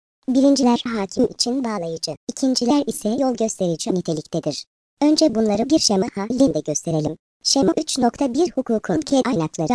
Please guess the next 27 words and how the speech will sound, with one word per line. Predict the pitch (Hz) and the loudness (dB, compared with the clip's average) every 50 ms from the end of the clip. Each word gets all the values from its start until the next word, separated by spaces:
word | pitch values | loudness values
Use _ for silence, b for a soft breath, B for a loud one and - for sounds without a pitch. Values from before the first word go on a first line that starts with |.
| - - | -2 -2
asıl | - 220 - 208 175 | -4 -2 -2 -4 -4
kaynaklar, | 160 - 233 208 208 196 190 196 - - 196 196 | -2 -2 -2 0 0 0 -2 -2 -2 -2 -2 -2
yardımcı | 190 226 208 208 202 - 208 202 - 254 | 0 -2 -2 -2 -2 -2 -2 -2 0 -2
kaynaklar, | - - 220 208 202 196 190 190 - 208 196 196 | -2 0 0 0 0 0 -2 -2 -2 -2 -2 0
yazılı | 226 208 220 - 233 262 302 | 0 0 0 2 0 -2 0
kaynaklar, | - 269 240 233 240 226 - - 262 196 226 | 0 0 0 2 0 0 0 -2 -4 -4 -4
tızı | 220 - - 165 196 233 - - 254 | -6 -12 -12 -8 -8 -8 -4 -4 -6
kaynak. | _ - 196 185 180 180 151 - - - | _ -2 -2 0 0 -2 -2 -4 -2 -4
Doktrin | 214 202 _ - - 196 226 269 277 | -4 -4 _ -2 -2 0 0 0 0
bir. | 175 156 - - _ _ _ _ _ _ _ | -2 -2 -2 -4 _ _ _ _ _ _ _
Anayasa, | - 226 247 262 254 226 - - 226 - | 2 4 4 4 4 2 2 -2 -2 -2
öt | 214 208 - - | -2 -8 -4 -4
ve | 196 | -4
adet. | - - 240 226 208 165 160 _ - - - | -2 0 -2 -2 -2 -4 -8 _ -14 -6 0
Bilimsel | 226 269 262 277 277 - - 294 277 277 220 | 2 4 6 4 4 4 2 0 0 0 0
bir. | 190 165 135 - - _ _ _ _ _ _ _ | 0 -2 -2 -4 -8 _ _ _ _ _ _ _
Anayasacı, | - 226 247 254 262 233 - - 226 226 - - | 2 4 4 4 4 2 2 0 0 2 2 0
ikinci | - - - 277 277 - 370 | 0 -2 -4 -4 -2 -4 -4
kanun, | _ - 226 202 185 180 170 165 190 - | _ -4 -4 -2 0 0 0 -2 -2 -6
üçüncü | 208 - - 208 220 - 311 | -8 -4 -2 -2 -2 -2 -2
K | - 277 254 247 214 | 0 0 0 2 2
H | 254 240 | 0 -2
K, | - _ - 277 240 185 185 226 - _ _ - | -2 _ 0 2 2 2 0 -2 -8 _ _ 0
dört. | 226 185 - _ - - _ _ _ _ _ _ _ | 0 0 0 _ -12 -18 _ _ _ _ _ _ _
Uluslararası | 277 277 311 - - 415 392 339 226 196 - 214 202 | 2 2 2 4 4 2 4 4 2 0 -2 -4 -4
anlaşma, | 151 165 294 285 - 196 196 - - 220 202 | -2 0 0 0 0 -2 -4 -2 -4 -4 -4
dört. | 180 151 120 _ - | -2 -4 -6 _ -12